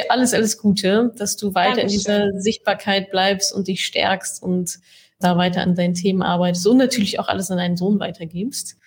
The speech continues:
Speaker 1: Ähm,
Speaker 2: Ja.
Speaker 1: das ist ja immer das Beste, finde ich, dann Vorbildfunktion und gleichzeitig auch so ein bisschen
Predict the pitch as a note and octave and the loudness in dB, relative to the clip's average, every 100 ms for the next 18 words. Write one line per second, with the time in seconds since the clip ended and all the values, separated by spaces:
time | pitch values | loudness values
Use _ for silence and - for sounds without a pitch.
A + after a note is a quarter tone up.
0 | _ _ _ _ - F#3 F3 F3+ F3 - | _ _ _ _ 0 2 4 2 0 -4
1 | - F3+ E3+ - F#3 - - - E3+ E3 | -4 -2 -2 -2 -2 -2 -4 -8 -4 -4
2 | F3 F3 F#3 G3+ F#3+ - F#3 F3+ F3+ - | -2 -2 -2 -4 -6 -4 -2 0 -2 0
3 | F#3+ F#3 - G3 F#3 F#3+ F#3 F#3 F#3 F3 | 0 2 4 4 4 4 4 2 2 0
4 | F3 G3 F3 F3+ F3 F#3 F3+ F#3 - F#3 | 2 2 2 0 -2 -2 -4 -4 -2 0
5 | F3+ F3+ F3 - | 2 0 -2 -12